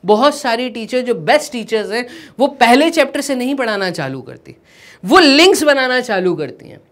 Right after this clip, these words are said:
तो बीच का जो चैप्टर इंपॉर्टेंट है, पहले हम वो पिक करते हैं, उसके बाद हम दूसरे चैप्टर जो पहला था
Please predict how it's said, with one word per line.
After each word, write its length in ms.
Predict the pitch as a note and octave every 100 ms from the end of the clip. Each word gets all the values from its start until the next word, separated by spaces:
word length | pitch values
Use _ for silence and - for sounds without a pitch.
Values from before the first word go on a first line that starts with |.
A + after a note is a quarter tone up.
| _ _ _
तो 60 | A3
बीच 360 | F#3+ C#4 G4
का 100 | G4
जो 120 | F#4 E4+
चैप्टर 340 | D4+ C4+ D4+
इंपॉर्टेंट 540 | C#4+ B3 A#3+ A3+ C#4
है, 60 | D4+
पहले 280 | D4+ A#3 B3+
हम 220 | C#4 C4+
वो 140 | G3 B3
पिक 240 | B3+ B3
करते 340 | - G#3 G#3+ A3
हैं, 160 | B3+
उसके 420 | D4 A3+ A3+ - A#3
बाद 500 | D#3 D3 A#3 D4+ -
हम 140 | B3+ C4
दूसरे 340 | A#3 A#3 D#4
चैप्टर 360 | D4+ C4 C4 C4+
जो 100 | C4
पहला 360 | C4+ A3+ C4+ D#4+
था 220 | C4 D4+